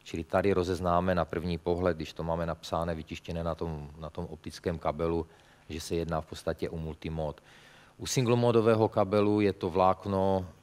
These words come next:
to jádro toho vlákna o průměru devět mikronů, čili označení devět lomeno sto dvacet pět. Rozdíl, eh, proč single mode, proč multimode, je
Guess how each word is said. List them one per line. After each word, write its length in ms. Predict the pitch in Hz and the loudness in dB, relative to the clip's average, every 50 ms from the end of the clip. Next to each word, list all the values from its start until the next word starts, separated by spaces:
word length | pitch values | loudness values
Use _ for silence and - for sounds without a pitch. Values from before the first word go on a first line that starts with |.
| - - - - - - | -20 -20 -20 -20 -10 -6
to 100 | - 87 | 0 4
jádro 420 | 92 95 92 98 90 92 95 92 | 8 10 10 10 10 6 2 0
toho 200 | - 101 98 92 | 0 0 0 0
vlákna 720 | 78 87 87 90 90 - - 95 90 87 87 90 90 - - - | 2 4 4 4 4 2 0 0 2 4 4 4 2 0 -6 -12
o 60 | 85 | -12
průměru 420 | - - 90 87 87 87 85 90 | -8 -6 -4 -2 -2 -2 -2 -2
devět 300 | 80 87 80 80 85 78 | -4 -4 -4 -4 -4 -4
mikronů, 540 | 82 82 - - 82 87 87 87 85 80 78 - - _ _ _ _ _ - _ | -6 -8 -8 -6 -4 -4 -2 -2 -4 -4 -6 -8 -14 _ _ _ _ _ -20 _
čili 200 | - - - 87 | -16 -12 -10 -8
označení 540 | - 87 78 90 85 82 - - 92 85 82 | -6 -6 -4 -4 -4 -4 -4 -6 -8 -8 -6
devět 260 | 76 85 73 82 80 | -6 -4 -4 -4 -4
lomeno 260 | 80 82 82 80 80 | -4 -6 -6 -6 -8
sto 180 | 78 - - 76 | -10 -10 -12 -10
dvacet 340 | 71 76 76 - - 85 - | -10 -10 -10 -10 -12 -12 -10
pět. 360 | _ - 85 80 80 - - _ - - - - - - - - - | _ -6 -6 -6 -6 -8 -14 _ -20 -20 -20 -20 -20 -20 -16 -10 -2
Rozdíl, 800 | - 95 104 98 107 104 117 123 123 123 120 117 117 117 110 - | 0 0 0 0 -2 0 4 6 8 10 10 10 10 8 6 4
eh, 640 | - - 113 95 98 104 101 98 95 95 92 90 | -2 -10 -10 -10 -8 -8 -6 -6 -6 -6 -6 -8
proč 280 | 85 - - 104 101 - | -6 -4 -2 -2 -2 -2
single 320 | - - 107 101 98 104 | -4 -4 -4 -2 0 0
mode, 280 | 101 101 101 101 98 - | 0 0 0 -2 -2 -2
proč 200 | - 98 95 87 | -4 -4 -2 -2
multimode, 640 | 92 95 92 92 - - 98 92 92 92 98 98 95 98 | -2 -2 -4 -4 -4 -4 -4 -2 -2 -2 -2 0 0 2
je 260 | 98 95 92 90 | 2 4 2 2